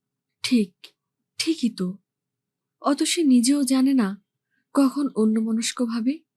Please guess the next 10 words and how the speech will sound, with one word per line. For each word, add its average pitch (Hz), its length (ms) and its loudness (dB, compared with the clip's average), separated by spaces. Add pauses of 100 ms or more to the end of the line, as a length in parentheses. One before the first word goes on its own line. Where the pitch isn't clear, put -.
(340)
সোফা 285 340 0
ছেড়ে 285 360 -2
উঠে 196 220 -2
দাঁড়িয়েছে 175 540 -4
সে, 180 300 -4 (840)
কখন 233 400 0
চলে 208 300 0
গেছে 214 340 -2
খোলা 196 360 -2
জানালার 175 460 -6